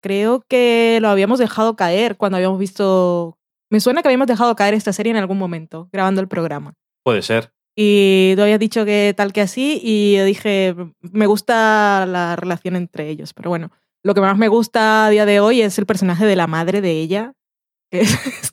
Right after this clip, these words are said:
Speaker 1: terrible,
Speaker 2: Sí,
Speaker 1: pero
Speaker 2: es que
Speaker 1: es muy gracioso.
Speaker 2: lo iba a decir yo, que ese también al principio me era,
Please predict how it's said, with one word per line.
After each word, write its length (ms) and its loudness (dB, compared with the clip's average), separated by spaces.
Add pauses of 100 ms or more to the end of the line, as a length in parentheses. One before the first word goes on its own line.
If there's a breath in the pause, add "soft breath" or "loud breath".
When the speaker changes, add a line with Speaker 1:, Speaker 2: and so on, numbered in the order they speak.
(140)
Speaker 1:
terrible, 600 0
Speaker 2:
Sí, 100 -4
Speaker 1:
pero 140 0
Speaker 2:
es 80 0
que 140 0
Speaker 1:
es 180 -2
muy 240 2
gracioso. 460 -2
Speaker 2:
lo 60 4
iba 120 2
a 40 2
decir 380 -2
yo, 400 0
que 720 0
ese 180 -6
también 340 0
al 120 -2
principio 1200 2
me 280 -4
era, 400 -2